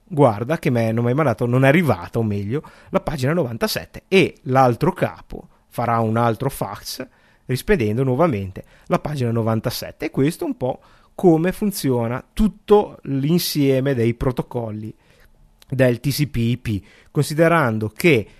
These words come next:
eh, l'aereo, il piccione viaggiatore, il fax e cosa sono in realtà strade diverse ma dello stesso tipo, quindi, ehm, semplicemente sono percorsi che vengono scelti dai vari router. Esistono casi in cui,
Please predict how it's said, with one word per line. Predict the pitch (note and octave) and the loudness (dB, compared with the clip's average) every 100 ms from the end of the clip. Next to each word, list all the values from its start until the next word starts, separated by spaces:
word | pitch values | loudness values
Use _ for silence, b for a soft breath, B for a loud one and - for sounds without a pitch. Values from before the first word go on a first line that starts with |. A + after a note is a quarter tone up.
| b | b
eh, | - A2+ A2+ C3 | -10 -8 -6 -6
l'aereo, | B2+ C3 D3+ C3+ A#2 | 2 6 8 6 4
il | A2 | 2
piccione | - - C3 | -2 0 0
viaggiatore, | B2 A#2+ B2+ D#3 D3+ B2+ A#2+ | 2 -2 -2 4 6 6 6
il | |
fax | B2 - B2 - | 0 -2 -4 -4
e | D#4 | -4
cosa | C#3+ | -2
sono | E3 F#3 C3+ | -4 -2 0
in | D#3 | 0
realtà | A3+ B2+ B2+ B B | 0 -2 -6 B B
strade | B - - E3+ A#2+ B2 | B -10 2 4 4 2
diverse | G#3+ B2+ A#2 A#2+ C#3 | 0 -2 -2 -6 -2
ma | A#2 | 0
dello | G#2+ A2+ A#2 | 0 0 0
stesso | - C3 - D#3+ | 0 -2 0 -6
tipo, | - G#2+ G#2 D3+ | -6 -12 -8 -8
quindi, | - C3+ G#2 G#2 G#2+ A2 b b b | -8 -8 -8 -6 -8 -10 b b b
ehm, | A2 G2+ G#2+ G#2+ F2 E2+ - - - D#2+ | -8 -8 -10 -14 -18 -18 -20 -20 -20 -18
semplicemente | - B2 - E3+ A2 A2 | -6 -4 -2 0 0 -2
sono | - A#2 | -4 -4
percorsi | - E3+ - A#2+ A2+ G#2 B2 | 2 0 2 -6 -6 -8 -4
che | B2+ | -2
vengono | A2 A2+ D3+ | -2 -2 -4
scelti | - G2+ F#2+ G2 - - B B B | -4 -8 -8 -12 -14 -18 B B B
dai | B2 A#2+ B2 | -2 0 0
vari | C#3 C3+ B2+ - | 2 2 2 0
router. | D3+ C3+ C3+ A#2+ - G#2+ - _ _ _ _ | 0 2 2 0 -2 -4 -6 _ _ _ _
Esistono | G3+ A3 D#3+ C3 B2 - | -4 0 -2 -2 -4 0
casi | F#3 G#2+ F2+ G2 D3 G3+ | 2 2 0 -10 -6 -4
in | A#3+ | -4
cui, | - D3 A2+ B2 | -4 -4 -2 -4